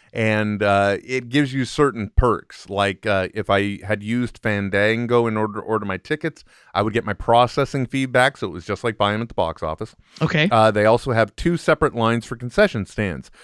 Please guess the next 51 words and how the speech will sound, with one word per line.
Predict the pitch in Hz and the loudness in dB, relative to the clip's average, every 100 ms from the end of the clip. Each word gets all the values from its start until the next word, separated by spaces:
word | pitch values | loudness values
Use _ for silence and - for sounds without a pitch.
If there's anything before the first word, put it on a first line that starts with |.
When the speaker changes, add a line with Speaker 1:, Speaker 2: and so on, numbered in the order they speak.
| - | -10
Speaker 1:
Uh, | - 107 107 | 2 4 4
the | 101 | 2
lowly | 101 113 120 123 | 2 4 4 2
scum | 117 - 117 147 | -4 -4 -4 -4
that | 104 | -2
has | 104 95 | -2 -4
to | 101 | 0
go | 104 120 | 2 4
in | |
there, | 151 | 2
and | 175 120 117 | 2 0 0
then | 120 120 | -2 -2
the | 120 120 | -2 -2
Stubs, | 120 - 120 120 - - | -4 2 2 2 -6 -2
uh, | 117 117 | 2 2
premium | - 233 233 120 | 2 0 2 2
members, | 104 104 110 113 _ _ _ - | 2 0 -2 -4 _ _ _ -2
uh, | 110 | 2
where | 120 | 4
you | 123 117 | 4 4
get | 120 | 2
a | |
much | 113 107 | 2 0
shorter | - 117 107 117 | 0 2 2 2
line. | 147 196 120 80 - _ _ | 4 4 4 -2 -12 _ _
Speaker 2:
Nice. | 143 165 143 - | 2 4 2 -2
Speaker 1:
And | 127 | -2
so | 135 | 0
now | 151 185 | 4 4
they've | 175 160 | 4 2
introduced | 165 - 143 143 147 | 0 -4 -4 -4 -4
it | |
as | 127 113 | -6 -6
the, | 113 117 113 110 | -4 -2 -2 0
uh, | 107 107 104 | 0 0 -2
the | 104 | -6
V | 107 147 | 0 2
I | 131 | 2
P | 113 - 226 | 0 -4 -4
program, | 233 - 117 101 101 101 98 101 _ _ | -4 2 4 2 0 -4 -4 -6 _ _
and | 117 123 | 0 0
I | |
think | 127 170 147 | 2 -2 -2
you | |
get, | 139 143 | 0 2
like, | 139 123 | 2 0
one | 104 104 120 139 147 | -2 2 2 2 -4
free | - 131 131 127 123 123 - | -6 0 0 2 -2 -4 -8
movie | 107 - 151 170 120 120 | -12 -4 2 2 2 2
a | 143 | 0
week | 220 196 - _ | 0 -6 -8 _